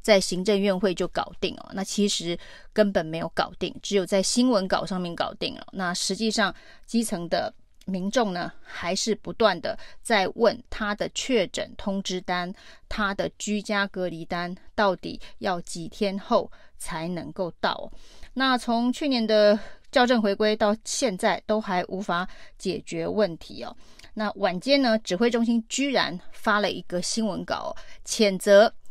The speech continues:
为什么新北市总是问题特别多，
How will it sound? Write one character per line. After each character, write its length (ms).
为 220
什 100
么 100
新 320
北 220
市 400
总 300
是 180
问 220
题 240
特 180
别 200
多， 300